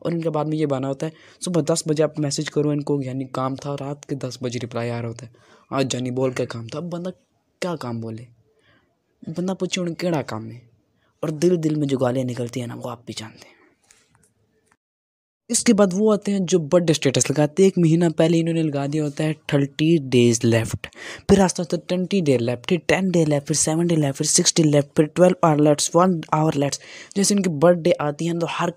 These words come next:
कल्ले कल्ले बंदे का स्टेटस लगा के थैंक्स कर रहे होते हैं, जैसे इनको सलमान खान, शाहरुख खान, डोनाल्ड ट्रंप ने विश किया, "हाँ भाई, तेरी बर्थडे भाई, तूने दुनिया में किया क्या?" और हर बंदे के दिल से ये आवाज़ निकलती, "तू दुनिया में आया क्यों है? तू उत्ते क्यों है मेरे यहाँ? कसम है।"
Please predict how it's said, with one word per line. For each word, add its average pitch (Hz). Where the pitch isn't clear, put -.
कल्ले 175
कल्ले 139
बंदे 131
का 139
स्टेटस 135
लगा 127
के 147
थैंक्स 139
कर -
रहे 147
होते 147
हैं, 160
जैसे 156
इनको 165
सलमान 143
खान, 127
शाहरुख 156
खान, 131
डोनाल्ड 180
ट्रंप 135
ने 143
विश 135
किया, 135
"हाँ 135
भाई, 131
तेरी 127
बर्थडे 123
भाई, 160
तूने 165
दुनिया 147
में 143
किया 139
क्या?" 127
और 147
हर 151
बंदे 135
के 135
दिल 127
से 123
ये 120
आवाज़ 117
निकलती, -
"तू 165
दुनिया 135
में 131
आया 120
क्यों 117
है? -
तू -
उत्ते 160
क्यों 127
है 113
मेरे 113
यहाँ? 120
कसम 151
है।" -